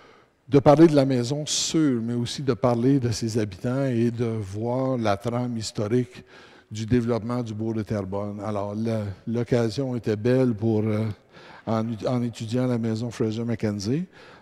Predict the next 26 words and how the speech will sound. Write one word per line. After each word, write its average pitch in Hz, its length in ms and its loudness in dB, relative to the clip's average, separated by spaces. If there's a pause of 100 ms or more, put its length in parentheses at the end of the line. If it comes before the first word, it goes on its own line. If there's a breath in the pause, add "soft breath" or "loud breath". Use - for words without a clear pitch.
(140)
Dans 113 140 2
le 113 60 0
fond, 147 260 0
la 127 120 0
maison 117 260 -2
Fraser 123 280 0
Mackenzie 117 460 2
arrive 127 260 6
comme 117 220 -4
à 117 80 0
mi-chemin 120 560 -4
dans 117 160 -2
l'histoire 117 460 -4
de 110 100 -2
l'emplacement. 117 720 -4 (580 loud breath)
Dans 120 240 0
le, 110 240 2
dans 117 220 -2
le 113 120 4
livre, 131 280 2
je 120 100 -2
parle 127 320 0
aussi 117 220 -6
des 127 160 0
propriétaires 110 560 -2
antérieurs 117 680 -2